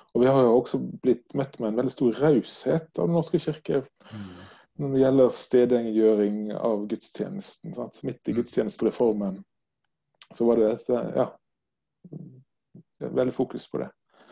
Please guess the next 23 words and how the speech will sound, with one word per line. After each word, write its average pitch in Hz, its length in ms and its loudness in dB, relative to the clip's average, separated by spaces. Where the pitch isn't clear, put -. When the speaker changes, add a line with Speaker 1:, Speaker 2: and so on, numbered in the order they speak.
Speaker 1:
Så - 120 -6
vi 127 100 0
har 160 120 6
jo 120 100 0
fått - 240 -10
eksperimentere 123 1000 0
mye 131 300 0
med 110 340 -2
gudstjenestefornyelse. - 2250 -8
Speaker 2:
Mm. - 80 -18
Speaker 1:
Eh, 107 540 0
ja, 120 180 0
jeg 123 80 2
husker 120 280 0
jo 98 400 0
så - 180 -6
vidt, - 260 -6
eh, 104 240 -4
når 113 140 -10
vi 113 140 0
startet - 340 -4
opp, - 260 -8
eh, 95 640 -4